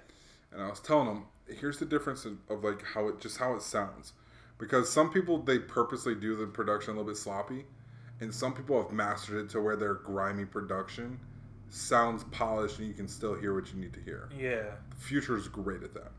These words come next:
Speaker 2: Uh-huh.
Speaker 1: Like, Future would sound, like, Future has, like, you know what Future's production is like? You know those guys that spend, like, hours on making their hair look like they just rolled out of bed?
Speaker 2: Yes.
Speaker 1: That's what Future's production reminds me of.
Speaker 2: Okay. Okay, that makes
Speaker 1: Like, you
Speaker 2: sense.
Speaker 1: can tell it's, like, meticulously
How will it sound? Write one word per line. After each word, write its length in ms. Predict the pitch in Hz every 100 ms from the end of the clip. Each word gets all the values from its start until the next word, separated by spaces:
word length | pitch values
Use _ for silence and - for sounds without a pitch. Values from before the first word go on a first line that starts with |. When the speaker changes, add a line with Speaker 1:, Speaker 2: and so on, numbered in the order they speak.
| - - -
Speaker 2:
Uh-huh. 280 | 113 110 110 - - - - -
Speaker 1:
Like, 180 | 113 120
Future 600 | - 131 143 160 156 151
would 220 | 117 117
sound, 420 | - 123 113 110 101 - - -
like, 260 | 107 113 -
Future 380 | - 139 151 131
has, 240 | 127 104
like, 260 | 113 104 - - - - - - -
you 60 |
know 100 | 175 226
what 120 | 226
Future's 360 | 156 156 170
production 440 | - 131 120 117 143
is 100 | 139
like? 140 | 143
You 80 | 131
know 100 | 147
those 220 | 156 135
guys 340 | 104 104 117 117
that 120 | 107
spend, 240 | - 117
like, 160 | 104 98 -
hours 360 | 101 107 110 104
on 120 | 104
making 220 | 101 101 101
their 100 | 98
hair 200 | 101 104
look 140 | 101
like 140 | 104 101
they 80 | 101
just 180 | 95 95
rolled 180 | 95
out 80 | 95
of 80 | 92
bed? 160 | 92 92 - - - - - -
Speaker 2:
Yes. 420 | 135 123 107 - - -
Speaker 1:
That's 140 | 120
what 100 | 156
Future's 300 | 160 147 131
production 400 | - 107 - 98
reminds 200 | 80 76
me 80 | -
of. 260 | - - 170
Speaker 2:
Okay. 140 | 160 151 151 - -
Okay, 240 | 131 135 127
that 160 | 135
makes 80 | 135
Speaker 1:
Like, 100 | 165
you 60 | 156
Speaker 2:
sense. 40 | 180
Speaker 1:
can 100 | 175
tell 160 | 185
it's, 100 | 175
like, 100 | 156
meticulously 840 | 131 123 - 131 127 127 120 - 113